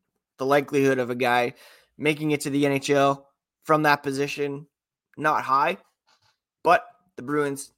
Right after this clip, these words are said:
have had some steals in the third round in the past, most notably, of course, Brad Marchand. Now, they do have a fourth round pick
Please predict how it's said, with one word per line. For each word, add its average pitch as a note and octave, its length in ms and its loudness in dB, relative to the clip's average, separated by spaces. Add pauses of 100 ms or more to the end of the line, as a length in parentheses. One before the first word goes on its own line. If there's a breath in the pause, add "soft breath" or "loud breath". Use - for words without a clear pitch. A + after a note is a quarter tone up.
(200)
have D#3+ 200 0
had C#3+ 180 0
some C3 140 -10
steals B2 440 -6
in A#2 60 -10
the A2 100 -12
third A#2 240 -6
round A2 140 -6
in G#2 80 -10
the G#2 60 -14
past, G#2 420 -6
most C3 240 -8
notably, G2+ 380 -8
of - 100 -14
course, E2 400 -6
Brad D2+ 240 -4
Marchand. E2+ 480 -10 (840 soft breath)
Now, C3 220 4
they C3 140 0
do C3+ 160 2
have D3 180 6
a B2+ 320 2
fourth F#3+ 540 2
round F3 240 4
pick A#3+ 340 -2